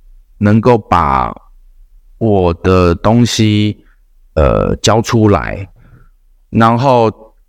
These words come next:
呃，银发族会想要得到什么样的东西？因为他们的目的性可能不完全跟小朋友一样了。那我能给什么？我有没有东西给什么？我的生命经验比他们，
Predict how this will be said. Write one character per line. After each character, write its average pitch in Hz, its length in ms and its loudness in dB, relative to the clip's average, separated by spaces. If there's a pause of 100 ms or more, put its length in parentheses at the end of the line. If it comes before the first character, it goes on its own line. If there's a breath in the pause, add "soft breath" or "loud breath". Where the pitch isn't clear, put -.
(220)
呃， 101 360 0
银 135 200 0
发 113 240 2
族 104 560 0
会 156 180 2
想 90 480 -2
要 127 220 2
得 95 260 -2
到 104 200 0
什 80 180 -4
么 85 80 2
样 90 140 2
的 87 100 2
东 85 260 -4
西？ 82 380 -6 (180)
因 127 160 2
为 131 120 2
他 123 160 0
们 127 100 4
的 123 80 2
目 139 180 2
的 127 220 0
性 117 240 0
可 92 140 0
能 90 160 0
不 107 120 0
完 95 200 0
全 90 240 0
跟 95 340 0
小 80 160 -2
朋 85 160 0
友 85 160 2
一 - 160 -4
样 76 260 0
了。 - 160 -4 (500 soft breath)
那 92 600 0 (520)
我 98 180 2
能 98 180 4
给 92 160 2
什 85 180 0
么？ 69 220 0
我 107 180 2
有 131 60 4
没 113 60 4
有 110 80 2
东 101 180 0
西 98 160 0
给 82 240 -4
什 - 160 -6
么？ 55 100 -6
我 85 200 0
的 98 120 2
生 113 200 0
命 113 200 2
经 101 220 2
验 98 180 2 (120)
比 107 100 -2
他 98 160 0
们， 95 160 -4